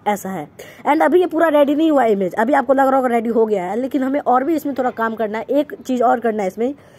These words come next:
जिसके बाद हमारा जो मतलब कि ये निकल के आने वाला फ़ोटो, वो आपको सच में कह रहा हूँ बहुत बढ़िया देखने के लिए मिलने वाला है। And आप उस फोटो को कहीं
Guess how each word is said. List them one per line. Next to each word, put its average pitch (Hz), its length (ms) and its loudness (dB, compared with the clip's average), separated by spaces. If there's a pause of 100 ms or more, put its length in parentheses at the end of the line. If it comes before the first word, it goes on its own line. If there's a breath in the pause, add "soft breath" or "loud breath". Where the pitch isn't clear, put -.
(180 loud breath)
जिसके 285 280 0
बाद 277 160 2
हमारा 233 360 0
जो 262 320 0 (240)
मतलब 214 280 -4
कि 220 60 -10
ये 226 100 0
निकल 254 300 0
के 269 80 0
आने 240 140 0
वाला 214 180 2
फ़ोटो, 240 340 2
वो 247 120 0
आपको 240 420 0
सच 240 320 -2
में 285 160 -2
कह 240 100 -2
रहा 247 100 -2
हूँ 208 100 -6
बहुत 208 340 0
बढ़िया 214 280 0
देखने 190 400 -6
के 180 80 -6
लिए 240 100 0
मिलने 190 260 -4
वाला 151 240 -10
है। - 140 -14 (480 loud breath)
And 320 260 2 (180)
आप 269 300 0
उस 262 140 -6
फोटो 233 280 0
को 233 120 0
कहीं 226 280 -2